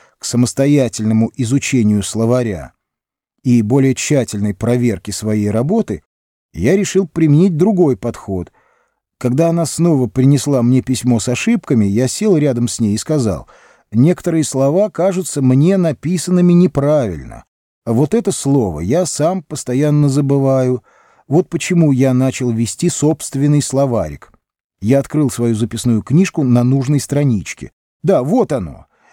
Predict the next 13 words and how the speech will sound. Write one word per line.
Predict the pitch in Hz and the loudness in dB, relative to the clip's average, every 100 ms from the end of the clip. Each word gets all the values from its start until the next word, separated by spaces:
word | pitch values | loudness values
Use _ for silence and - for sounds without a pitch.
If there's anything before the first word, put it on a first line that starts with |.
| _ | _
Я | 101 139 | -2 2
очень | 196 - 185 | 2 2 0
внимательно | 131 151 147 196 226 165 127 | 4 4 4 2 -2 -2 -2
отношусь | 117 123 - 117 | -2 -4 -4 -6
к | - | -4
тому, | 127 139 185 | -2 0 0
чтобы | - 123 113 | -2 -2 -2
в | 92 | -2
деловых | 90 123 139 147 - | -2 0 0 -2 -6
письмах | - 196 - 123 - | -4 -2 -2 -4 0
не | 110 143 | 2 2
было | 147 147 | 2 0
ошибок, | 143 - 131 120 82 - | 0 -2 -2 -2 -4 -10